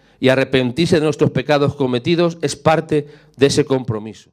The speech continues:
Por eso usted siga fielmente a la congregación. Haber completado el proceso de conversión y estar integrado en la congregación que nos representa como la labranza de Dios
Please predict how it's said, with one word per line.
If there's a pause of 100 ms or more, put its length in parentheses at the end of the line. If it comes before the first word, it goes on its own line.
(160)
Por
eso
usted
siga
fielmente
a
la
congregación.
Haber
completado
el
proceso
de
conversión (520)
y
estar
integrado
en
la
congregación
que
nos
representa
como
la
labranza
de
Dios